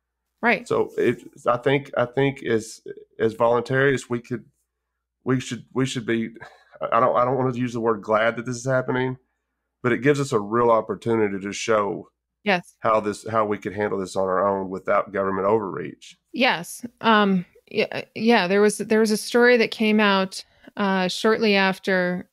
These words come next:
Speaker 1: uh, covid nineteen hit America about some company that had started three D printing ventilators, and they were sued. They had to stop making ventilators. And, well,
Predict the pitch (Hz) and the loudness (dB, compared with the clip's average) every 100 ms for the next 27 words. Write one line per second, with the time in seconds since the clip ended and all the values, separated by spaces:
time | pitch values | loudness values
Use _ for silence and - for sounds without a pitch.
0 | _ - 185 180 175 175 185 - 196 185 | _ -8 -4 -2 -2 -4 -8 -8 -4 -4
1 | 180 180 180 - 185 175 - 185 - - | -2 -4 -4 -6 -4 -4 -4 -6 -6 -12
2 | - 185 185 180 185 180 170 170 - - | -8 -4 -2 0 0 0 -2 -2 -8 -20
3 | - - - _ 214 185 208 202 - 247 | -20 -20 -20 _ -2 2 2 2 0 0
4 | 247 233 226 220 202 180 175 190 185 - | 0 2 0 2 2 2 0 2 0 0
5 | 202 196 175 - 190 196 190 - 208 202 | -2 -2 -4 -4 0 0 -2 -2 0 2
6 | 185 - 190 180 175 170 170 - 196 190 | 0 -2 -4 -2 -2 -2 -4 -6 -2 -2
7 | 196 170 160 101 - - - _ _ _ | -2 -2 -2 -4 -6 -12 -18 _ _ _
8 | 202 202 190 214 202 196 196 - 294 214 | 2 2 2 0 2 2 0 0 2 0
9 | - 190 - _ _ _ _ 190 196 202 | -2 -10 -16 _ _ _ _ -2 0 -2
10 | - - 196 202 208 208 208 185 208 208 | -4 0 0 0 -2 0 0 0 0 0
11 | 170 - - - - 208 202 190 190 190 | -4 -4 -6 -10 -4 0 0 -2 -2 -2
12 | - | -4